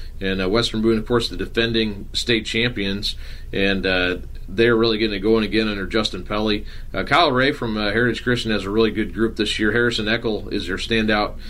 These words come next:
uh, receiver. Really good offense, but I think defensively is kind of, uh, you know, shutting down Cecina like they did last week. Kind of shows where, how far this program has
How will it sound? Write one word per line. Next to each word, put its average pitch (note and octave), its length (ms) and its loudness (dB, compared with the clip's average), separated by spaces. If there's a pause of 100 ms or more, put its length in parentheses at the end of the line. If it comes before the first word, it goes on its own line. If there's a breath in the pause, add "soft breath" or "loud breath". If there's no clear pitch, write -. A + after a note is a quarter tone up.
(200 loud breath)
uh, F#2+ 160 0
receiver. A#2 580 2
Really B2+ 220 2
good A#2+ 120 2
offense, B2+ 400 2
but A2 160 2
I A2+ 100 4
think D#3 140 -2
defensively A2 600 0
is F2 140 0
kind G#2+ 200 -2
of, F2 180 -6 (400 loud breath)
uh, F2 220 2 (120)
you F#2+ 180 -2
know, F2 100 -2
shutting B2 380 2
down A2+ 220 2
Cecina B2 420 0
like G#2+ 160 0
they G#2+ 120 2
did G#2 180 0
last G#2 300 2
week. G#2+ 160 -4
Kind A#2 140 2
of G#2 80 -2
shows A2+ 280 2
where, A2 400 2 (360 loud breath)
how C3+ 120 0
far C3 220 2
this A#2 120 2
program B2 400 2
has - 160 -2